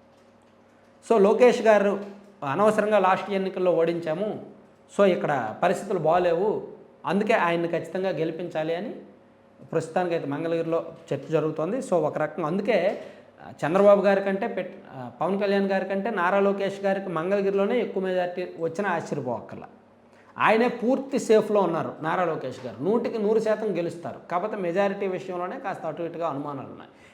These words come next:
వీళ్ళు ముగ్గురు. ఇక జగన్మోహన్ రెడ్డి గారికి ఓడిపోతారనే డౌటే అక్కర్లేదు, మెజారిటీ కూడా మినిమం గత ఎన్నికల్లో,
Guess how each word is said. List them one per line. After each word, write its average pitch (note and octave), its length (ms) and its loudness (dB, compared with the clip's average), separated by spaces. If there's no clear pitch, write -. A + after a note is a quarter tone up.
వీళ్ళు F3+ 180 4
ముగ్గురు. - 560 -8
ఇక F#3+ 80 0
జగన్మోహన్ A#3 560 4
రెడ్డి G#3+ 160 -2
గారికి G3+ 480 0
ఓడిపోతారనే G3 720 4
డౌటే E3 300 0
అక్కర్లేదు, C#3 480 -4
మెజారిటీ G3+ 480 2
కూడా G#3 200 0
మినిమం G#3 540 0
గత C#3+ 140 0
ఎన్నికల్లో, G#3 760 4